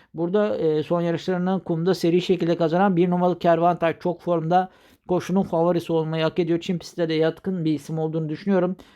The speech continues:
Ama rakip arama noktasında iki numaralı Özü Doğru fazlaca ihmali gelmez Ateş, e, Ahmet Çelik idaresinde.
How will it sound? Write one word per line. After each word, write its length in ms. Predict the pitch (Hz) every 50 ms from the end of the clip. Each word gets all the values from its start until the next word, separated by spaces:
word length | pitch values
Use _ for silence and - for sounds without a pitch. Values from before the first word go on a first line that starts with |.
| _ _ _ _ -
Ama 260 | 151 170 202 208 196
rakip 280 | 190 185 185 202 196 202
arama 240 | 185 180 180 185
noktasında 460 | 180 175 165 - 170 143 - 185 190 175
iki 200 | 156 - 185 180
numaralı 300 | 180 180 180 180 185 -
Özü 260 | 156 160 151 185 190
Doğru 400 | 196 180 170 160 160 180 196 202 _ -
fazlaca 400 | 175 165 156 156 170 160 151 175
ihmali 340 | 170 160 160 165 165 170 160
gelmez 360 | 165 160 160 165 170 160 170
Ateş, 640 | 185 151 147 - 175 160 - - - - - - _ _ - - - - -
e, 200 | 151 156 151 151 - - - - _ _ _ _ _ _ - _
Ahmet 400 | - - 151 156 160 165 - -
Çelik 340 | - 170 165 170 165 - -
idaresinde. 840 | - 156 147 160 160 151 147 156 - - 151 147 147 165 180 180